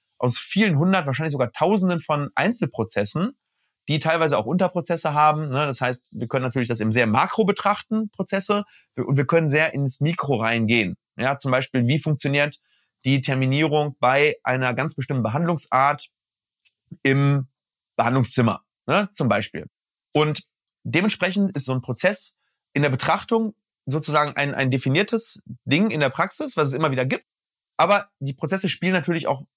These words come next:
untereinander, einander zu. Das heißt, es gibt auch Prozessketten.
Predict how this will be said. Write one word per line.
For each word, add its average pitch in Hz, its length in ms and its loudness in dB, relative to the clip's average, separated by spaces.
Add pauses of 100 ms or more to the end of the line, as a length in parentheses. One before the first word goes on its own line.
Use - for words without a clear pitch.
(140)
untereinander, 151 680 2 (340)
einander 131 340 0
zu. 143 240 0
Das 104 120 -2
heißt, 135 140 0
es 131 60 -2
gibt 139 160 -4
auch 139 100 -2
Prozessketten. - 720 -2